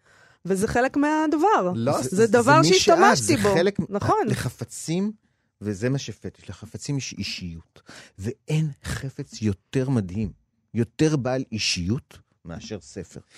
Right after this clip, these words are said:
Speaker 2: תכף נדבר, גם אול-, אולי נעשה הפסקה לשיר, ואז נדבר גם על מה זה אומר על האישיות שלנו, אבל לפני שאנחנו יוצאים להפסקה, אני רוצה לשאול אותך בקצרה, אה, אה,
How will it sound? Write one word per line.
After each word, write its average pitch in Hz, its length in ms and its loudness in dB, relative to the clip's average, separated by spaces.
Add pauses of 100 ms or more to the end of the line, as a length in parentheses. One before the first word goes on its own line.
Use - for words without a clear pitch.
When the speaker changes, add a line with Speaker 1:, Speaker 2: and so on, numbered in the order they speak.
(160)
Speaker 2:
תכף - 260 -6
נדבר, 135 420 0
גם 117 180 -2
אול-, 107 160 -2
אולי 110 580 0
נעשה 95 240 -6
הפסקה 123 600 -4
לשיר, 110 340 -6
ואז 113 180 -4
נדבר 117 380 -2
גם 110 180 -4
על 101 80 -4
מה 107 140 -4
זה 110 100 -6
אומר 110 220 -2
על 110 80 -2
האישיות 117 420 -8
שלנו, 156 360 -4
אבל 113 160 -6
לפני 175 280 -6
שאנחנו 202 260 -4
יוצאים - 140 -8
להפסקה, 110 300 -8
אני 127 80 -2 (260)
רוצה - 120 -10
לשאול 202 140 -2
אותך 185 120 -4
בקצרה, 220 360 -2 (400)
אה, 139 80 -2 (140)
אה, 156 80 -4